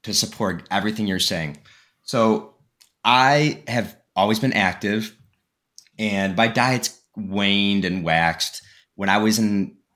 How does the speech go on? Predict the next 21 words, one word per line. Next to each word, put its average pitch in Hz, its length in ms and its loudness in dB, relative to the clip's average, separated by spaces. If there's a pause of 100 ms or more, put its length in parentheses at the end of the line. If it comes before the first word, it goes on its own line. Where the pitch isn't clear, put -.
(180)
high 110 220 0
school, 98 240 -4
I 90 80 0
was 87 140 -4
a, 87 160 -8
I 85 80 -2
was 87 120 -4
a 80 60 -6
wrestler, 78 640 -4 (120)
and 82 520 -4 (540)
that - 300 2
was, 92 380 -4 (440)
<laughs> - 460 -6
I 131 100 4
mean, 107 220 2 (460)
it - 40 -2
was 151 120 2
a 123 40 -4
good 123 120 4
experience, 90 680 0
but 95 340 2